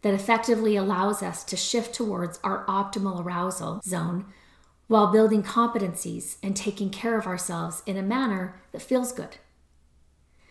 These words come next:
Sometimes when I'm working with clients and maybe they haven't had a voice,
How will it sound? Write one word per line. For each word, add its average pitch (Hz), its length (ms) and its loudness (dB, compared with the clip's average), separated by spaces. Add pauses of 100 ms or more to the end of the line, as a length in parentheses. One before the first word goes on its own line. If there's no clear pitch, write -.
(520)
Sometimes 254 420 6
when 226 120 4
I'm 208 140 4
working 226 260 4
with 202 160 0
clients 180 560 -4
and 202 160 4
maybe 214 200 6
they 226 140 6
haven't 202 280 0
had 190 180 -2
a 175 60 -2
voice, 165 460 -6